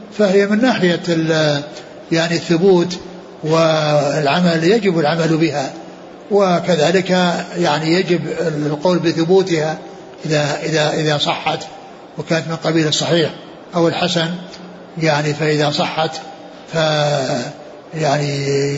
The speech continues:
يعمل بمقتضاها، سواء كان في العقائد أو في الأخبار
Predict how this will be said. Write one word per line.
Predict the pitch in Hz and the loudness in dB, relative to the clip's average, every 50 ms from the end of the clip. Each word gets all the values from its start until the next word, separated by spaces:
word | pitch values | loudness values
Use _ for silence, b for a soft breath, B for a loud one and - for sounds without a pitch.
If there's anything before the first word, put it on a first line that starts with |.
| 127 127 127 143 147 143 139 156 | -2 -2 0 -2 -2 -2 0 2
يعمل | 175 185 160 156 170 156 | 2 2 2 2 0 0
بمقتضاها، | 143 139 147 147 147 147 - 147 151 156 156 160 160 147 151 170 190 214 233 - - - - - - - - - | 0 -2 -2 -4 -4 -4 -2 -2 0 2 2 2 2 0 0 0 0 0 -2 -6 -10 -14 -14 -16 -16 -18 -12 -6
سواء | - - 202 196 175 165 | 0 2 2 4 2 2
كان | 143 - 160 156 147 143 | 0 0 0 0 0 0
في | 156 | 0
العقائد | 151 139 127 151 - - 156 156 170 180 190 202 - - - - - - - - - - - - - | 0 0 0 0 0 0 0 2 4 4 2 2 0 -2 -12 -14 -14 -16 -16 -18 -18 -14 -4 0 4
أو | 214 202 | 4 4
في | 190 - | 4 4
الأخبار | 175 160 151 - - 160 151 156 160 175 196 202 - - | 2 0 0 -2 -2 -2 0 2 2 2 0 0 -4 -8